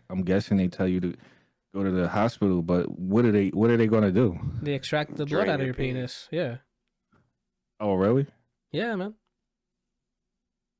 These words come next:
Speaker 1: That sounds painful.
Speaker 2: No, they'll probably numb it first.
Speaker 1: Yeah, but, I mean, but to numb it, they still gotta stick a needle in it.
Speaker 2: That's, that's a short, that's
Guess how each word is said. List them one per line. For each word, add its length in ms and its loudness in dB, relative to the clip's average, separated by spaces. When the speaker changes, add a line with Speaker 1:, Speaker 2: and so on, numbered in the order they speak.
Speaker 1:
That 120 -10
sounds 260 -2
painful. 480 -6
Speaker 2:
No, 180 -2
they'll 120 -6
probably 200 -2
numb 240 -4
it 160 -8
first. 360 -8
Speaker 1:
Yeah, 240 2
but, 200 -2
I 100 2
mean, 240 6
but 260 2
to 80 2
numb 240 6
it, 60 4
they 100 2
still 260 2
gotta 140 2
stick 300 -2
a 40 2
needle 380 2
in 80 -2
it. 60 -6
Speaker 2:
That's, 260 -14
that's 200 -8
a 20 -12
short, 280 -8
that's 380 -10